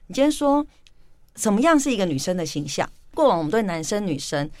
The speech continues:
都会有一定的想象，可是你现在再去问说：“哎，你对女生觉得应该什么形象，男生什么形象？”我觉得答案就已经是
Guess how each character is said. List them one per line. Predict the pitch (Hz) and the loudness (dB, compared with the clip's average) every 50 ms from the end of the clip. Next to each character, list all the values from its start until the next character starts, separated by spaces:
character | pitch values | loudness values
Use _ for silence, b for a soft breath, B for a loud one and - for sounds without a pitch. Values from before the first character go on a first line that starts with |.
| b b | b b
都 | - 233 | 0 2
会 | 269 277 | 4 4
有 | 208 | 4
一 | 151 151 | 2 0
定 | - - 202 170 | -2 -4 -6 -4
的 | 139 - | -4 -6
想 | - - - - | -6 -8 -8 -4
象， | - 190 185 180 | -2 -2 -2 0
可 | - 254 | 0 0
是 | 339 | 0
你 | 381 370 240 | 0 0 0
现 | 196 196 - 320 302 277 269 | 0 0 2 2 4 4 4
在 | 302 294 269 | 4 2 2
再 | 277 277 269 | 2 -2 -2
去 | - 285 | 0 0
问 | 277 262 269 247 214 208 | 2 4 4 4 4 2
说 | 202 233 - | 0 0 2
：“哎， | - 302 | 2 4
你 | 330 302 240 | 4 4 2
对 | 185 - 269 254 | 2 2 2 2
女 | 226 190 165 | 2 0 -2
生 | 156 - 190 185 185 185 202 202 - - - - - | -2 0 0 0 0 -2 -4 -8 -12 -20 -20 -8 -2
觉 | - 196 | 0 0
得 | 185 196 | 2 2
应 | 208 220 | 2 0
该 | 220 226 | 0 -2
什 | 220 - 147 | -2 -4 -6
么 | 135 | -8
形 | - - 127 | -8 -6 -6
象， | 180 165 170 | -6 -4 -4
男 | 175 180 | -4 -4
生 | 220 269 | -2 -2
什 | 277 262 202 | -4 -4 -4
么 | 151 | -8
形 | 147 | -6
象？” | - - | -4 -4
我 | 196 | -2
觉 | 196 269 | -2 -2
得 | 330 | -2
答 | - - 269 | 0 0 2
案 | 294 302 269 | 2 4 4
就 | 277 285 | 4 2
已 | 214 | 2
经 | 196 220 | 2 0
是 | 233 226 262 | -2 -2 -4